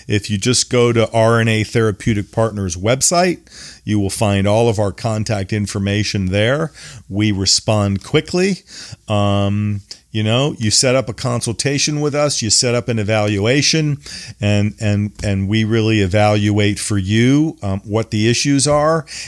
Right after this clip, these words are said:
and, uh, whether or not we're the, we're the right help for you.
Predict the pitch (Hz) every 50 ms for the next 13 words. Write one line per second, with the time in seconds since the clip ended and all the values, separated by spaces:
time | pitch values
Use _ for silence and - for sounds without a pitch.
0 | - _ - 117 110 107 107 107 107 104 107 104 104 101 113 131 160 165 185 190
1 | 190 185 180 185 185 185 151 135 151 160 175 185 165 175 175 170 170 160 - -
2 | - - - 147 160 175 160 175 165 151 156 160 165 170 151 - 117 151 170 214
3 | 254 226 - - _ _ - - - - 117 110 107 95 92 -